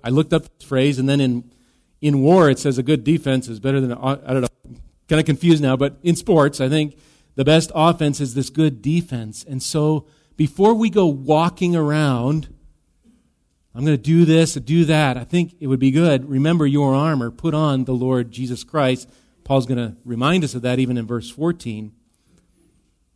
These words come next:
He would say in Ephesians six, "Be strong in the Lord." Put that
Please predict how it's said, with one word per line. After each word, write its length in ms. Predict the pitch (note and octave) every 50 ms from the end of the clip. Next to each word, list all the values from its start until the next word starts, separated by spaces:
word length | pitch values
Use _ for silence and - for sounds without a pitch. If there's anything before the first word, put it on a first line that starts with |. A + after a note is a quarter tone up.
| _ _ _ _
He 60 | - A#2+
would 140 | A#2 A2+
say 160 | - D3 C#3+ C3+
in 80 | B2+
Ephesians 420 | A2 F#2+ A#2 C3+ B2 A2 G#2+ G2 -
six, 680 | - - - E3+ D#3 C#3 - - - - - - - _ _ _ _ _ _ _ _ _ _ _ _ _ -
"Be 140 | C#3+ C3+ B2
strong 640 | - - - - - D3+ C#3+ D3 D#3+ F3 F3+ E3+
in 80 | D3 C3
the 80 | A#2+ A2
Lord." 340 | G#2 G#2+ G2+ G2+ F#2+ -
Put 260 | - - F#3+ F3+ _ -
that 260 | D#3 D#3+ E3+ F3